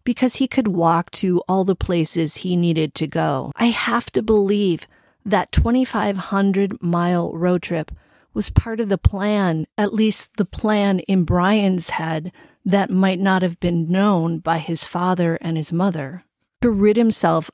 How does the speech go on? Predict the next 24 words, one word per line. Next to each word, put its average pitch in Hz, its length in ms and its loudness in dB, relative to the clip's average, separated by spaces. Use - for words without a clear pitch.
of 175 200 -2
this 185 180 2
very 190 440 2
damning 175 640 2
piece 180 360 -2
of 175 240 -2
evidence, 196 640 -2
that 180 280 0
white 151 400 -2
Elantra. 180 760 0
And 208 120 2
I 226 40 4
have 240 380 0
to 247 100 2
believe 185 560 0
that 208 140 2
he - 160 0
did 254 160 0
not 214 200 2
want 180 220 0
to - 80 -8
drive 180 460 0
that 160 200 0
Elantra 165 720 0